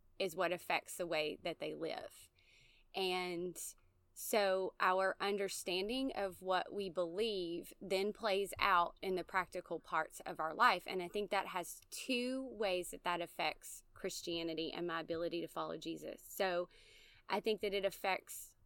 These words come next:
um, when you seek to understand the Bible, it's what you believe about God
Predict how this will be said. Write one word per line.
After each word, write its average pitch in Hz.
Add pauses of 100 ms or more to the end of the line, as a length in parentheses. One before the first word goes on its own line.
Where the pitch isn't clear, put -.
(300)
um, 175 (200)
when 208
you 202
seek -
to -
understand 202
the 175
Bible, 170 (520)
it's -
what 196
you 214
believe 190
about 170
God 156